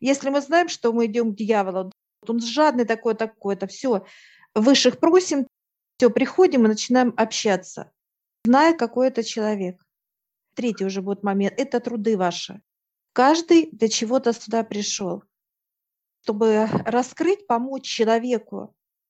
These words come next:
любому. Человек приходит и спрашивает у вас совета, а что ему делать? А вы раз и смотрите вдаль. Человека считываете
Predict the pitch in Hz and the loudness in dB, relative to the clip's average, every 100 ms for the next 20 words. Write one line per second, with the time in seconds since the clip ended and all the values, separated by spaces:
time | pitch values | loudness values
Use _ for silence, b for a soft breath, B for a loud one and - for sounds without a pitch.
0 | _ - 240 220 247 214 185 202 _ _ | _ -8 -6 -2 0 0 -4 -8 _ _
1 | _ _ _ _ _ 202 - 262 262 277 | _ _ _ _ _ -8 2 2 2 0
2 | - 370 339 240 - - 269 - - 220 | 2 2 4 0 -2 0 0 0 -2 0
3 | 226 - 233 220 214 196 - - B B | 0 0 -2 0 0 -2 -6 -12 B B
4 | B 226 - 311 285 262 220 247 240 190 | B -4 0 2 2 2 -2 0 0 2
5 | 180 _ _ _ _ _ _ _ - 233 | -2 _ _ _ _ _ _ _ -2 2
6 | 311 359 - 247 254 277 254 240 247 208 | 2 0 -2 -8 -4 -4 -4 -6 -6 -4
7 | 196 240 185 196 b b _ _ _ _ | 0 2 0 -4 b b _ _ _ _
8 | _ _ _ _ _ _ - 262 254 254 | _ _ _ _ _ _ -6 0 0 0
9 | 220 202 - - 247 - 233 240 311 330 | -2 -4 -6 -8 -6 -2 -2 -4 -8 -8